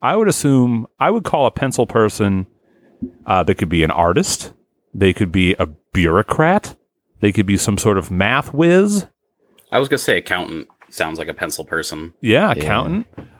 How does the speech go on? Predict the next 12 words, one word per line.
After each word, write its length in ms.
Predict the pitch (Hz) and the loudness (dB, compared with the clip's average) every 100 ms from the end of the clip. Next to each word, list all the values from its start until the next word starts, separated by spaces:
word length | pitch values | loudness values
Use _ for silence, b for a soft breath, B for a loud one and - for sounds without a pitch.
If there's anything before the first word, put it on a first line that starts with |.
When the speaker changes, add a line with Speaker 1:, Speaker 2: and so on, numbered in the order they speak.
| - | -4
Speaker 1:
Uh, 260 | 110 117 120 | 0 2 2
also, 460 | 147 - 151 139 143 | 2 2 4 4 2
if 160 | 110 | 0
that, 260 | - 120 - | 0 0 2
that 240 | 113 107 _ _ _ | 0 0 _ _ _
sultry 400 | - 139 131 131 | -4 -2 0 -2
tone 300 | - 123 123 | 0 0 2
is 320 | 110 98 92 104 - - | 4 4 2 -4 -16 -16
Logan 440 | 95 107 117 117 98 | 0 0 2 0 2
Vo 300 | 117 139 127 | 2 2 0
from 500 | - 98 92 92 - | 0 0 0 -2 -4
T-, 180 | 120 | -8